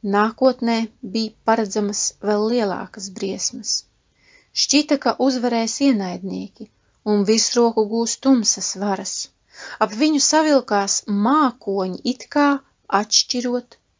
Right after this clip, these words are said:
to no Dieva. Reformators ilgojās pēc apliecinājuma, ka ar viņu tomēr būs kungs Cebauts. Tādēļ dvēseles bailēs tas pakrita pie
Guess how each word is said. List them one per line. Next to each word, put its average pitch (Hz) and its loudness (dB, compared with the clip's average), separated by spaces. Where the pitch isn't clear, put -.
to 196 -2
no 196 -4
Dieva. 202 -6
Reformators 240 2
ilgojās 226 -2
pēc 208 -6
apliecinājuma, 220 -2
ka 226 4
ar 220 4
viņu 240 2
tomēr 240 4
būs 226 2
kungs - -2
Cebauts. 208 -4
Tādēļ 190 0
dvēseles 262 2
bailēs 240 2
tas - -6
pakrita 202 -4
pie 196 -6